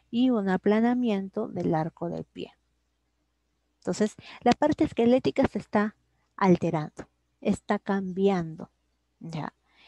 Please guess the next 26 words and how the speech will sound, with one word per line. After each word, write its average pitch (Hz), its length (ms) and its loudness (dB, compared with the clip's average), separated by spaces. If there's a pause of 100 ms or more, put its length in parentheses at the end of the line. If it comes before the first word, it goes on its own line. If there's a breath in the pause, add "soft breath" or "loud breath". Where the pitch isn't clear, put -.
(200 loud breath)
Como 220 240 0
ya 233 140 6
les 277 180 6
dije, 233 300 0
pues, 220 320 -2
hay 190 80 4
pérdida 180 400 2
de 156 80 2
masa 160 300 -4
muscular, 208 520 -4 (1400)
ya, 190 340 -6 (420 loud breath)
más 196 180 -6
o 190 40 -10
menos 190 320 -10
entre 185 200 -8
un 190 120 -10
treinta 196 340 -4
o - 60 -8
cuarenta 170 340 -6
por 190 160 -16
ciento, 170 240 -14
como 175 240 -16
dije 180 200 -8
hace - 140 -12
un 185 60 -10
momento, 190 480 -8